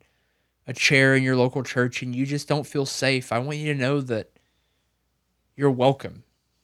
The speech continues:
You're welcome here. And we're not telling you you have to leave your church. We're not telling you to abandon that. What we're saying is you're welcome here as well. And maybe there's something here that you're not getting there, and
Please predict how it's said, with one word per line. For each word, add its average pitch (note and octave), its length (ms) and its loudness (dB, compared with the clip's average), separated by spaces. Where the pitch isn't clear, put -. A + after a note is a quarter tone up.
You're C3 140 -8
welcome C3+ 400 0
here. B2 320 -4
And G#2+ 120 -10
we're D3+ 60 -2
not F#3 140 0
telling E3+ 180 -2
you D#3 40 -4
you D3 60 0
have C#3+ 80 -4
to A#2+ 140 -8
leave A#2+ 420 -8
your - 80 -20
church. - 380 -12
We're C3 80 -8
not C3 160 -6
telling C#3 280 -6
you B2 140 -6
to - 200 -8
abandon A2+ 600 -4
that. F2+ 320 -18
What C3+ 120 -4
we're C#3 100 0
saying C#3+ 300 0
is B2+ 240 -4
you're C#3 220 2
welcome C3+ 420 0
here C3+ 300 -4
as A2 180 -8
well. A2 440 -4
And F#2+ 240 -16
maybe B2+ 400 0
there's B2 220 -2
something B2 320 -6
here B2 500 -6
that A#2+ 140 -6
you're B2 140 -4
not B2+ 240 -4
getting C3 340 -4
there, A2 320 -4
and G#2+ 260 -16